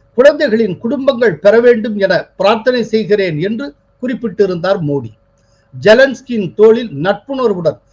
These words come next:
நீண்ட நேரம் மோடி கை வைத்திருக்கும் வீடியோ தற்போது வைரலாகி வருகிறது. இதைத் தொடர்ந்து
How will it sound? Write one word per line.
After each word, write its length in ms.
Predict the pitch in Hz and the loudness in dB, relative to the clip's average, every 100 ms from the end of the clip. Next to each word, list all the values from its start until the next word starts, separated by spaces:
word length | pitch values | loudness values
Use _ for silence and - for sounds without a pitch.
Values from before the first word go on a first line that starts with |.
| _ | _
நீண்ட 420 | 147 220 285 262 | -4 0 0 2
நேரம் 420 | 254 254 254 196 170 | 2 2 -2 -2 2
மோடி 340 | 226 233 226 | 2 2 -4
கை 220 | - 208 | 0 0
வைத்திருக்கும் 600 | 247 240 - 202 160 151 131 | 0 -6 -2 -4 -4 -10 -6
வீடியோ 440 | 208 175 156 202 _ _ | -6 -6 -6 -8 _ _
தற்போது 460 | - 214 214 247 262 | -2 -2 2 0 2
வைரலாகி 640 | 156 202 294 294 233 175 202 | 0 2 4 2 2 0 -4
வருகிறது. 460 | 165 147 135 120 _ _ _ _ _ _ - | -6 -6 -8 -12 _ _ _ _ _ _ -10
இதைத் 300 | 160 214 214 | 2 4 4
தொடர்ந்து 520 | 214 247 247 285 - | 2 0 -4 -6 -10